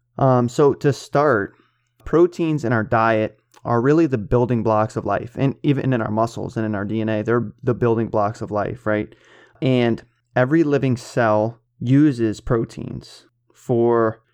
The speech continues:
structural and functional purposes. And one of the first myths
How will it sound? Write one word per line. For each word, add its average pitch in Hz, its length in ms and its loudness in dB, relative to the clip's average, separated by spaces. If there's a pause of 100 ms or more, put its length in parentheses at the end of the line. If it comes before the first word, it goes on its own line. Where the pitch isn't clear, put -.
(120)
structural 139 920 0
and 139 240 4
functional 113 440 -4
purposes. - 720 -10 (560)
And 123 320 2
one 147 200 0
of 135 80 0
the 123 80 0
first 165 460 0
myths 127 680 -2